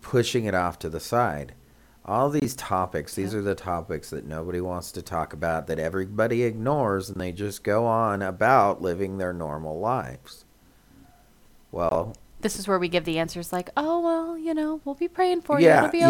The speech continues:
Speaker 2: okay." And we just dredge it off instead of dealing with, like, the
Speaker 1: Or,
Speaker 2: reality
Speaker 1: yeah, you
Speaker 2: of what
Speaker 1: say
Speaker 2: this
Speaker 1: something
Speaker 2: is.
Speaker 1: and it's that smile and nod, you know, <clears throat>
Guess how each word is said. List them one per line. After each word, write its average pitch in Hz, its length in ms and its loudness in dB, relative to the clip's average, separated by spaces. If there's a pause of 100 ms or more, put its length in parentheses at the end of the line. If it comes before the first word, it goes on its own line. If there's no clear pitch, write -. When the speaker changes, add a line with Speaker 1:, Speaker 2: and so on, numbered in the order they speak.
(100)
Speaker 2:
okay." 320 240 8
And 285 80 4
we 269 80 2
just - 180 -4
dredge 247 180 4
it 247 80 -4
off 269 160 6
instead 247 240 2
of 196 40 -10
dealing 220 300 2
with, 196 220 0
like, 185 320 2 (160)
the 202 80 10
Speaker 1:
Or, 175 240 12
Speaker 2:
reality 156 160 12 (180)
Speaker 1:
yeah, 120 40 8
you 123 40 8
Speaker 2:
of 117 80 6
what - 80 6
Speaker 1:
say 143 140 12
Speaker 2:
this 131 120 10
Speaker 1:
something 123 440 8
Speaker 2:
is. 120 40 2
Speaker 1:
and 120 80 2
it's 117 200 -2
that 113 400 6
smile 135 540 6
and 120 120 4
nod, 110 520 2 (640)
you 113 140 0
know, 95 260 2 (340)
<clears throat> - 280 -20